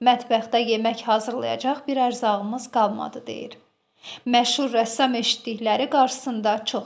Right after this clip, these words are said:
hirslənir və atelyesindəki onlarla tablonu küçə ortasında bir parça çörək qarşılığında satır.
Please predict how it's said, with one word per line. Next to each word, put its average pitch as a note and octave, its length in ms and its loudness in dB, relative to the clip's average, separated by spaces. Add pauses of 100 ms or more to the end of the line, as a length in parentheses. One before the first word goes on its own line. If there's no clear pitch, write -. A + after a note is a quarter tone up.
hirslənir - 520 -10 (520)
və E4 80 8 (180)
atelyesindəki A#3+ 1040 0
onlarla B3 680 2
tablonu A#3+ 640 -2
küçə - 260 -2
ortasında C#4 840 2 (320)
bir F#4 180 2
parça D#4 380 4
çörək B3+ 500 -2
qarşılığında G#3 920 0
satır. - 520 -6